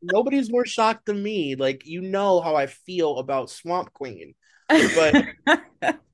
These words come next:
Speaker 1: I, uh, there's something about it. It's actually very entertaining.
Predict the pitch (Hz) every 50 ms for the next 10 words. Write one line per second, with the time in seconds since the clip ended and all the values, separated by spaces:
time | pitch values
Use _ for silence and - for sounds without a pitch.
0 | _ - - - - - - 262 - 135 - 247 120 226 - _ - 151 156 160
1 | 160 151 147 170 170 - - 151 160 165 170 208 220 240 262 269 330 339 359 349
2 | 320 233 175 165 175 170 - 156 160 175 175 - - 233 240 208 139 123 _ _
3 | - 127 123 120 123 127 139 156 160 180 190 202 208 202 254 240 233 254 254 240
4 | 190 135 127 104 113